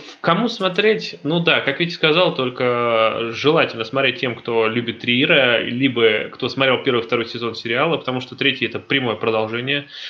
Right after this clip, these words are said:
даже с теми же актёрами, поло-, ну, не половина, где-то ч-, три-четыре актёра где-то примерно с того каста, с девяносто седьмого года, со второго сезона. Вот, и, и, в принципе, он продолжается логично, и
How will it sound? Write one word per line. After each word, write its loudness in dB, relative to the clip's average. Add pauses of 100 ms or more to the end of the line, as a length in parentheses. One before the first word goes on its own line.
(200)
даже 0
с -6
теми 0
же 2
актёрами, 0
поло-, 2
ну, -2
не -2
половина, 0
где-то -10
ч-, -6 (320)
три-четыре 0
актёра 2
где-то -2
примерно 0
с -12
того 4
каста, -2
с -4
девяносто -4
седьмого -2
года, -2 (180)
со -18
второго 0
сезона. -4 (1120)
Вот, 6
и, 4
и, 4 (240)
в -16
принципе, 2
он 0
продолжается 0
логично, -6
и -2